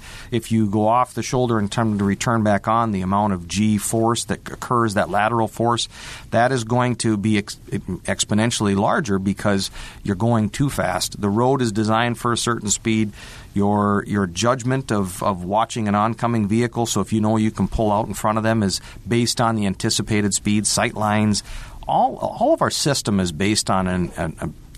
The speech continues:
an expectation that people are doing what the system allows and what people can judge. Speed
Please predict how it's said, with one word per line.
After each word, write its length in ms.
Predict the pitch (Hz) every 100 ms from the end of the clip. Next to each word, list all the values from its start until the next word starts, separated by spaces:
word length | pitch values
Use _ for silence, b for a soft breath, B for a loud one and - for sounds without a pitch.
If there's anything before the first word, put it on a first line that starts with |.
| - B 95
an 80 |
expectation 920 | 98 - - - - 127 117 - 76 92 B -
that 120 | 107
people 260 | 135 123 113
are 80 | 98
doing 360 | 101 107 101
what 160 | 95 - - B B
the 80 | 98
system 400 | - 123 - 110
allows 480 | 90 92 92 98 98
and 100 | 85
what 140 | 87
people 240 | - 104 98
can 180 | 85
judge. 360 | 76 90 76 - B B B B B B
Speed 560 | - - 131 104 90 101